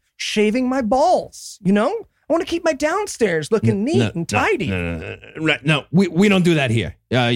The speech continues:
Speaker 2: you should try Manscaped, though.
Speaker 1: What's Manscaped?
Speaker 2: Oh, Manscaped? They offer the best in down there grooming.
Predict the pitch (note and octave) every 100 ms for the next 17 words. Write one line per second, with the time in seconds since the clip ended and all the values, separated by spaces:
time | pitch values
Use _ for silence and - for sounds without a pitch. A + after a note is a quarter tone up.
0 | A#2 A2 A#2 F#3+ A3+ G3+ C4+ F#3 C#3 D#3
1 | G#3+ G3 - G2+ - F#2 D2 - _ _
2 | - A3 A3+ - - _ _ _ _ _
3 | D#3 B2+ G#3 - - F2+ - - _ _
4 | _ _ - A3+ D3+ A2 C#3+ G#3+ A3+ C#4+
5 | D#4 - E3+ B3+ B3 F#3+ D#3 A#2 F3+ G3+
6 | G#3+ - C#3+ D#3 B2 D3 E3 F3+ F3 E3
7 | D3+ D#3+ E3+ F#2 D#2